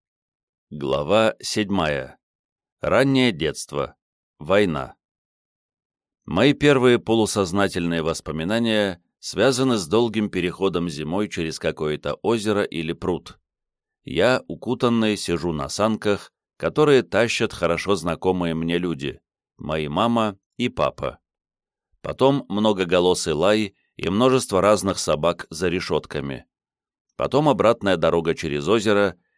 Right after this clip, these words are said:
и за пазухой у отца попискивающее маленькое,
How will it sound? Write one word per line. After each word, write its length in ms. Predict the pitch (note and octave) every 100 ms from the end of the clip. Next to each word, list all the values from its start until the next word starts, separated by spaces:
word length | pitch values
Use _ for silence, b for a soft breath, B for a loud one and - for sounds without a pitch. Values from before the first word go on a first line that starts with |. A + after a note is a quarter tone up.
| -
и 120 | F#2
за 160 | F#2
пазухой 560 | G#2 B2 A#2+ A#2 A2 G#2 -
у 80 |
отца 480 | E2 D2 - A2+ A#2+ - _ _ -
попискивающее 960 | C#2 - C#3+ - C#3+ B2 B2 - F#2+
маленькое, 720 | D#2+ F#2+ G2 E2+ F2+ E2+ E2